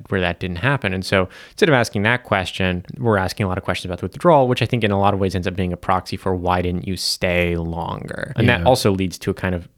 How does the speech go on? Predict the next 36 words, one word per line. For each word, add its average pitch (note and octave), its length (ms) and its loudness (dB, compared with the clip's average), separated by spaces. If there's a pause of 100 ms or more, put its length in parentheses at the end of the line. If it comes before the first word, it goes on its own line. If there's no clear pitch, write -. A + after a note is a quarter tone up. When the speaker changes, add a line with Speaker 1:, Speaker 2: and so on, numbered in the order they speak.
(160)
Speaker 1:
dead F#2+ 200 2
end F2+ 280 0
of, F2 120 -4
like, F2 360 0 (460)
you A2 100 -2
know, - 140 -6 (200)
Speaker 2:
Well, A#2 160 4
you G2+ 60 4
just G2 200 -2
stay G#2 220 0
forever? A2+ 520 0
Speaker 1:
Yeah, G2 140 0 (100)
right. C#3 340 2
Would G#2 160 -2
you G2 100 -2
stay G2 180 -2
forever? B2 340 0 (520)
It's - 100 -6
important D#3+ 240 4
to B2+ 80 6
note A#2+ 220 6
that A2 100 -6
there G#2+ 100 4
are G#2 60 4
ways G#2 200 4
to - 100 -12
be G2 80 -8
critical - 600 0 (540)
of G2 500 2 (720)
Joe A2 200 2
Biden, F#2+ 300 2
because A#2 220 -4
Joe D#3+ 120 2
Biden D#3+ 280 2
was D3 160 -4
a, D3 140 0